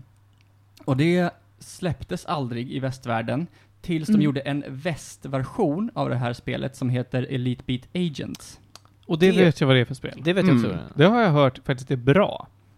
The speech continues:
Speaker 1: Mm.
Speaker 3: Förhållandevis.
Speaker 4: Ja, jag har också hört att det är bra
Speaker 1: Men
Speaker 4: spel.
Speaker 1: inte i förhållande till Oendan.
Speaker 3: Mm.
Speaker 1: Oendan har soundtracks som är gjorda specifikt för Oendan.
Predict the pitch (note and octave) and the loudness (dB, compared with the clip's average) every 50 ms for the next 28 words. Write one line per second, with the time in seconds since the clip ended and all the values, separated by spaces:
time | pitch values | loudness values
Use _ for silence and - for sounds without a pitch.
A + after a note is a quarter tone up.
0 | _ _ - D3 D3 D3+ D#3 C#3 D3+ A3 D#4 - D#3+ G3+ C#4+ - - G4 G3 C3+ | _ _ -2 2 4 6 6 6 6 4 0 0 0 0 0 2 0 0 0 0
1 | A#2 A#2 A2 G#2+ G2+ - C#3 F#2+ - F3+ E3 C#3+ C3 C3 E3 D#3+ - D#3 C#3 B2+ | 0 0 -2 -2 -2 -2 -2 -2 0 0 0 0 0 -2 -4 -6 -4 -2 -2 0
2 | D3+ C#3+ C#3 C3+ C3 B2+ - B2 - D3+ D3+ C#3+ C3 A#2+ A#2+ A#2 - G2 - - | 2 2 2 2 2 0 -2 -2 0 2 4 4 4 2 0 -2 -4 -6 -8 -10
3 | - _ - D3+ C#3 C3+ B2+ A#2+ A#2 A2+ A#2 - - _ _ _ _ - E3+ F3+ | -12 _ -14 -10 -8 -8 -8 -8 -10 -12 -14 -16 -18 _ _ _ _ 2 4 4
4 | F#3 F3+ E3+ C#3 C3+ C3 C3 C3 C3 C3+ C3 - - B2+ C3 B2+ B2 B2 A#2+ B2 | 4 4 4 4 4 4 4 4 2 2 0 -2 -4 -2 0 2 2 2 2 0
5 | B2+ - - - - - - D3+ D3 D3 C#3+ C3 - C#3+ B2 A#2+ A#2+ - - - | -2 -4 -8 -14 -10 -4 -2 0 0 0 0 -2 -2 -2 -2 -2 -4 -6 -12 -16
6 | - - - C3 B2 A#2+ A#2 A#2+ B2 A#2+ A#2+ B2 A#2+ B2+ A#2+ A#2 G#2+ B2 A#2+ A#2+ | -12 -6 -4 -2 -2 -2 -2 -2 -2 -2 -2 -2 -2 -2 -4 -4 -4 -4 -2 -2
7 | A#2+ B2 - - - - - C3+ C3 - C3 - - - F3 C3+ A#2+ - - - | -2 -4 -6 -10 -12 -8 -6 -6 -6 -6 -10 -10 -4 -2 -2 -2 -2 -4 -8 -16
8 | - - - D#3+ C3+ B2+ C3 C#3+ - C3 C3 B2+ B2 B2 A#2 G2+ - C#3+ | -10 -2 0 2 4 4 2 2 -2 -4 -4 -4 -4 -4 -6 -6 -8 -8